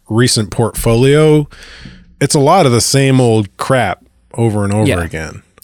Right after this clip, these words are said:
Speaker 2: He's a one, he's a one note banjo kind of.
Speaker 1: Yeah. B-, Batista's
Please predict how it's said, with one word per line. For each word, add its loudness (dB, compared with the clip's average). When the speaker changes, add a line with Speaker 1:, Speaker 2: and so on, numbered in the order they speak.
Speaker 2:
He's 0
a 0
one, 2
he's -2
a 2
one -2
note -4
banjo -8
kind -8
of. -6
Speaker 1:
Yeah. -2
B-, -2
Batista's 0